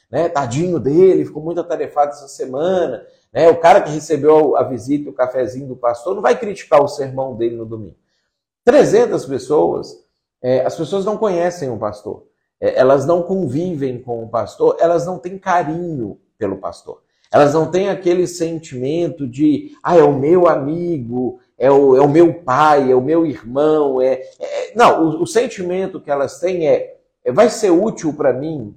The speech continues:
isso que vai ser dito? Ele vai conseguir falar à minha mente, ao meu coração? Aquilo que ele vai dizer vai fazer sentido?" Então, o, a demanda pela pregação, a demanda pela mensagem aumenta exponencialmente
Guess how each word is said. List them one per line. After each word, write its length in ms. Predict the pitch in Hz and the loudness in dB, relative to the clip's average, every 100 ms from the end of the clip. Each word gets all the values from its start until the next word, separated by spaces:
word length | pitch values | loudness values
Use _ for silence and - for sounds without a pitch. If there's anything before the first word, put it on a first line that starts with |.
| _ | _
isso 340 | 127 135 135 - | -6 -6 -8 -18
que 80 | |
vai 200 | 110 120 | -8 -8
ser 220 | 117 - 98 | -8 -12 -10
dito? 420 | 147 165 - 135 | -4 -4 -2 -2
Ele 180 | 165 147 | -2 2
vai 240 | 175 240 | 2 2
conseguir 800 | 185 160 143 123 151 143 - - _ - | -2 -6 -8 -4 0 -2 -4 -14 _ 2
falar 640 | 151 143 160 180 170 - | 6 8 6 6 2 0
à 180 | 127 127 | 0 0
minha 380 | 131 156 151 127 | 0 -4 -4 -4
mente, 480 | 139 170 160 - | -4 -6 -6 -6
ao 160 | 127 127 | -4 -4
meu 180 | 131 131 | -6 -8
coração? 680 | 127 101 107 - 160 147 120 | -10 -14 -14 0 2 2 0
Aquilo 320 | - 202 196 | -2 0 0
que 80 | - | 0
ele 120 | 156 | -2
vai 140 | 151 | 0
dizer 380 | 160 139 131 156 | -2 -6 -6 -4
vai 140 | 143 135 | -4 -6
fazer 280 | 127 123 | -8 -8
sentido?" 400 | 127 - 120 180 | -10 -14 -8 -6
Então, 280 | 170 208 214 - - _ _ _ _ _ | -2 0 0 -4 -20 _ _ _ _ _
o, 260 | - 370 - | -8 -6 -2
a 80 | 208 | 0
demanda 920 | 160 190 175 180 269 311 262 165 147 | 4 6 6 4 4 4 2 2 2
pela 320 | 127 - 156 143 | 0 -2 0 0
pregação, 920 | 147 139 127 113 - 147 151 135 107 | -2 -4 -2 -4 -6 -8 -6 -6 -8
a 80 | 113 | -6
demanda 600 | 131 135 165 214 190 151 | -4 -2 0 0 -2 -4
pela 320 | - 135 127 | -4 -4 -4
mensagem 720 | 123 113 - - 160 180 139 139 | -6 -14 -8 0 2 2 -2 2
aumenta 640 | 175 196 180 240 269 170 | 2 4 2 0 -2 -4
exponencialmente 800 | 139 - - 113 104 - 98 95 | -6 -6 -8 -8 -10 -16 -18 -18